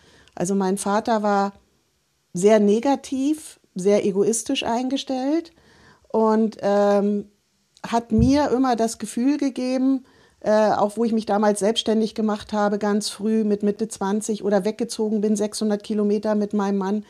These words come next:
hieß es eigentlich immer, "Das schaffst du eh nicht, das kriegst du eh nicht hin, seh mal die und die negativen Sachen", und hat mich eigentlich immer nur negativ gepolt und immer nur irgendwo gesagt gehabt, ähm, "Das klappt nicht." Und ich glaube,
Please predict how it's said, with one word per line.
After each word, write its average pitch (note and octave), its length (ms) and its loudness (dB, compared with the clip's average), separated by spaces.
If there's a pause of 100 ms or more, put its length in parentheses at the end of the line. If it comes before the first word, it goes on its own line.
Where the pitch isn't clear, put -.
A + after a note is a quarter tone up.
(340)
hieß A#3 220 0
es A3 120 -2
eigentlich G#3 380 -2
immer, A3 260 0
"Das G3+ 160 0
schaffst - 300 -4
du G#3+ 60 -2
eh A3+ 200 0
nicht, A3+ 260 0
das F#3+ 140 -6
kriegst - 240 -6
du G3 80 -4
eh A3 160 0
nicht A3 200 0
hin, A3 200 0
seh G3+ 160 2
mal G3+ 180 2
die G#3+ 200 -2
und G3+ 160 0
die G#3 100 -2
negativen G#3+ 580 -2
Sachen", G#3+ 420 -2 (340)
und F#3+ 120 -2
hat A3 140 0
mich A#3+ 160 -2
eigentlich G#3+ 300 0
immer A#3+ 220 0
nur G#3+ 160 2
negativ B3+ 580 0
gepolt D4 540 -2 (800)
und G#3+ 160 2
immer C4 260 4
nur B3 240 2
irgendwo A#3 360 0
gesagt A3+ 380 -4
gehabt, A#3 420 -2
ähm, A3 320 0 (220)
"Das A3+ 200 -4
klappt A3+ 320 -2
nicht." G3+ 160 -2
Und G3+ 100 -2
ich G#3 80 -8
glaube, A3+ 360 2